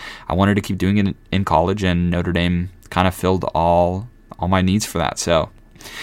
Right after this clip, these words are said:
overall, great experience, met so many, so many friends. Uh, I regret nothing about it. Uh, it, it made college challenging at some points, I'll say. Uh, definitely wasn't always the easiest to have practice every single night for the entire first semester when I also have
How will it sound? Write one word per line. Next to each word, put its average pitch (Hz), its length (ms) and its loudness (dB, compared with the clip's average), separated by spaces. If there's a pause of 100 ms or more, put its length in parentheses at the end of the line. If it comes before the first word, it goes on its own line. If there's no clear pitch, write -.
(360)
overall, 113 420 6 (360)
great 110 220 4
experience, 113 500 2
met 101 280 2
so - 260 2
many, 143 160 4
so 120 180 2
many 113 140 2
friends. 95 540 -2 (640)
Uh, 69 160 0
I 95 220 0 (140)
regret 95 420 0
nothing - 300 -8
about - 240 -6
it. - 200 -16
Uh, - 240 -8 (140)
it, - 180 -4
it 117 120 0
made 131 320 4 (680)
college 104 460 4
challenging 98 480 2
at 104 100 -2
some 101 160 -4
points, 95 260 -2
I'll 87 100 0
say. 92 360 -2 (440)
Uh, 82 240 0
definitely 110 440 0
wasn't 92 480 0 (140)
always 95 360 2
the - 160 -2
easiest 92 420 0
to 90 80 2
have 82 200 -2
practice - 440 -2
every 87 220 0
single 87 260 -2
night 85 340 -2
for 87 300 0
the 82 100 -2
entire 85 380 2
first 90 240 -4
semester 82 320 -4
when 85 140 -4
I 85 80 0
also 82 220 -2
have 76 320 0